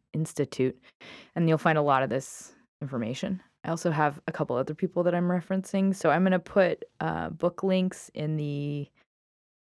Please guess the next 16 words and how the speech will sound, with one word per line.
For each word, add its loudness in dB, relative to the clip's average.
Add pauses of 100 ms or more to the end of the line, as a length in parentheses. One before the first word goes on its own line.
(180)
try -2
and 0
put 0
it 6
in -2
the -2
show -2
notes, -2
and -6
then -2
also -4
I'll -2
do -2
a 0
blog 0
version -2